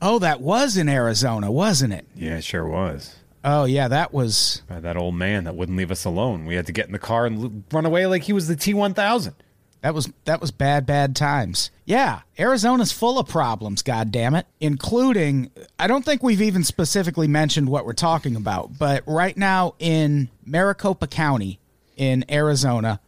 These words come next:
Speaker 1: the Republican State Senate is doing a hand recount of the results of the twenty twenty presidential election, which makes this the third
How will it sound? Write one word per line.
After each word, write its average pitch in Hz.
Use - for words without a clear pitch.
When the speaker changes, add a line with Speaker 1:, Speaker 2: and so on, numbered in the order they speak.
Speaker 1:
the 147
Republican 196
State -
Senate 143
is 143
doing 147
a 131
hand 165
recount 131
of 120
the 131
results 135
of 120
the -
twenty 143
twenty 127
presidential 110
election, 104
which 139
makes 160
this 170
the 143
third 202